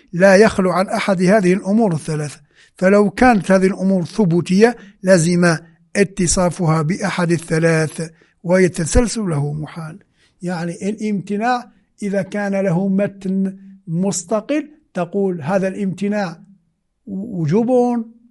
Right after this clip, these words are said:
إمكان، امتناع"، تقول: "لا، امتناع". كم صار؟ اثنان. الامتناع الثاني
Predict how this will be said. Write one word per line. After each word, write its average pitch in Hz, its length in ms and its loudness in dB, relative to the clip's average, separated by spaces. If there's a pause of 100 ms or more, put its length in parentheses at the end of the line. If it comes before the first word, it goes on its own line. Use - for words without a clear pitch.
(720)
إمكان، 180 380 0 (800)
امتناع"، 226 800 -2 (120)
تقول: 196 320 0
"لا، 190 260 0
امتناع". 170 520 -2 (240)
كم 190 160 2
صار؟ 202 360 -2 (320)
اثنان. 170 460 -4 (520)
الامتناع 233 540 2
الثاني 233 640 0